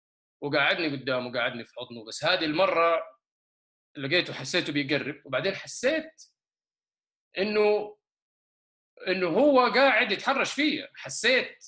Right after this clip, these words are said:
حسيت بكل شيء. هو كان لابس ثوب، فحسيت بكل حاجة. وبعدين بديت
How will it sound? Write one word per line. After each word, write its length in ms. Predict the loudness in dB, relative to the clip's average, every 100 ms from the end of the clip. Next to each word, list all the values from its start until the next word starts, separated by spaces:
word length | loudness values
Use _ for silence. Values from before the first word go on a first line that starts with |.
| -20
حسيت 600 | -18 -14 -8 0 2 0
بكل 260 | -6 -8 -4
شيء. 400 | 0 0 -2 -12 -20
هو 60 |
كان 140 | -10 -2
لابس 260 | -2 -2
ثوب، 220 | -4 -4 -4 -14
فحسيت 400 | -10 -4 -4 -6
بكل 220 | -8 -4
حاجة. 360 | -2 -2 -4 -18 _ _ _ _ _ _ _ _ _ _ -6
وبعدين 580 | 0 2 4 4 4
بديت 360 | 2 4 4 2